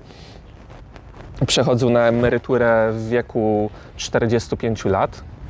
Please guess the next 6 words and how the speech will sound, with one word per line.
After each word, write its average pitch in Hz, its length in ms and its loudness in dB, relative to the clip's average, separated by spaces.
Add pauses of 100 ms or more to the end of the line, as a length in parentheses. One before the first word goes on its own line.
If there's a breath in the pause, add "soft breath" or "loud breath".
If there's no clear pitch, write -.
(320)
około. 117 500 2 (680 loud breath)
E, 110 380 4 (100)
i 190 560 2
firma 170 480 0
im, 98 220 -2
e, 110 60 -8